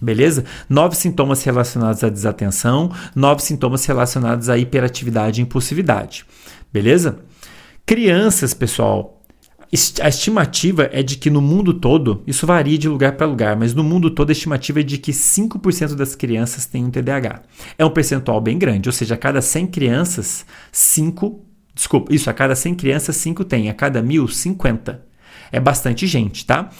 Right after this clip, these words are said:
E pra você diagnosticar ela, né, um critério que você tem que ter pra diagnosticar a criança com T D A H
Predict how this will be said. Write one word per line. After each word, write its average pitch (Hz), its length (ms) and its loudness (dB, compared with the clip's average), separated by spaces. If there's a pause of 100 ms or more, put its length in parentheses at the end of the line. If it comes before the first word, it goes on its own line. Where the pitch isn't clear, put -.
(240)
E 220 160 4
pra 175 160 2
você 143 600 2
diagnosticar 127 640 0
ela, 123 440 2
né, 120 200 0
um 120 220 0
critério 123 460 -2
que - 100 -14
você 117 220 -4
tem 117 120 -4
que 117 120 -6
ter 117 100 -2
pra 113 120 -4
diagnosticar 110 600 -4
a 120 80 -10
criança 110 440 -4
com 113 80 -8
T 113 80 -6
D 101 100 -4
A 107 60 0
H 127 300 -2